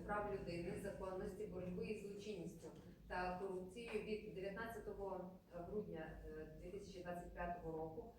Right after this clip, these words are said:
номер сорок один дріб один, про проєкт рішення про дострокове припинення повноважень депутата Луцької районної ради Ярмолюка Андрія Яковича районна рада вирішила. Перше.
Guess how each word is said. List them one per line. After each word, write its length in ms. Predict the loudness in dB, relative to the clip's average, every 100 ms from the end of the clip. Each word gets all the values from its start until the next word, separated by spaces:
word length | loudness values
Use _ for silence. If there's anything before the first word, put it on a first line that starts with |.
| -10 0
номер 240 | 2 2
сорок 340 | 2 2 2
один 320 | 0 0 0 0
дріб 300 | -4 -4 -6
один, 340 | -2 0 -2 -4 -10 -14 -6
про 240 | 2 2 6
проєкт 360 | 6 6 2
рішення 480 | 0 0 -2 -2 -2 -4
про 100 | -4
дострокове 680 | -2 -2 -2 -4 -2 2 4 4
припинення 560 | 0 0 0 0 -2 0
повноважень 600 | 2 4 4 4 2 -4
депутата 520 | -4 0 0 2 2
Луцької 340 | 0 8 12 12
районної 600 | 12 8 4 4 4 4
ради 360 | 4 4 2 2
Ярмолюка 380 | 0 0 0 2
Андрія 340 | 2 4 4 4
Яковича 580 | 4 0 0 -4 -2 -4 -8 -16 -4
районна 460 | 2 4 6 6
рада 240 | 6 6 4
вирішила. 540 | 2 2 2 -2 -6 -10 -10 -6 -2 4
Перше. 320 | 4 4 2